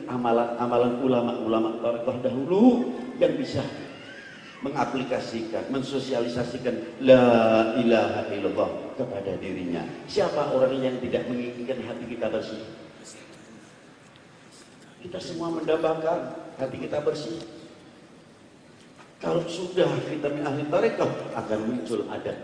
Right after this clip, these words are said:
kita, akhlak kita yang luar biasa, akan menghargai.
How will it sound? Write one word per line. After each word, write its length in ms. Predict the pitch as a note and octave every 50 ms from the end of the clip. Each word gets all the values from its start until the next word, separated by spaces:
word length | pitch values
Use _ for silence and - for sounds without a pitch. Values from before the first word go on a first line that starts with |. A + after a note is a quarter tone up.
| - -
kita, 240 | - - - - - - - - - - -
akhlak 480 | - - - - G#2+ B2 A#2+ A#2 A2+ - -
kita 200 | A#2+ - A2 A2 F2+ F2+ -
yang 160 | F2+ F2+ F2+
luar 240 | F2+ F#2 F#2 F2+ A#2
biasa, 560 | A#2 A2+ A#2 - - - - - - - - - - - - - - - A1 - G2+ G#2
akan 300 | G#2 - - G#2 A2 A2+ A#2 A2+
menghargai. 880 | A2+ A2 G#2 G2+ A2 B2+ C3+ - - - - - - - - - -